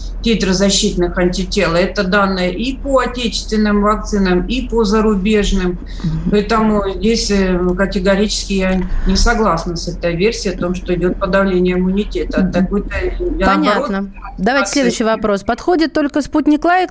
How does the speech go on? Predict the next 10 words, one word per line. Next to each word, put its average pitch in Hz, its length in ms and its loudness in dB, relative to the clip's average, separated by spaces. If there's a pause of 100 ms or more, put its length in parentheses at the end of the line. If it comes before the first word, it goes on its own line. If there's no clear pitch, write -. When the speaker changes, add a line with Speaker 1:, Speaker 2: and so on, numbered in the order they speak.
(140)
Speaker 2:
Лайт 311 400 2
или 254 140 4
можно 262 420 4
и 262 140 -2
обычным 254 460 2
спутником 180 520 0
ревакцинироваться, 185 920 0
имеется - 340 -4
в - 40 -2
виду? - 140 -2